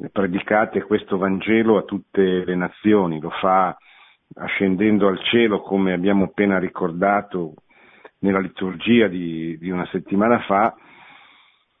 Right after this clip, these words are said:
e, eh, e annuncia che manderà colui che parlerà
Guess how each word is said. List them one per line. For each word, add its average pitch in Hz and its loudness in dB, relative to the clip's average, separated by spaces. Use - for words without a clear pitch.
e, 117 4
eh, 87 -2
e 101 0
annuncia 127 4
che 113 2
manderà 104 2
colui 113 -4
che 95 -4
parlerà 104 -2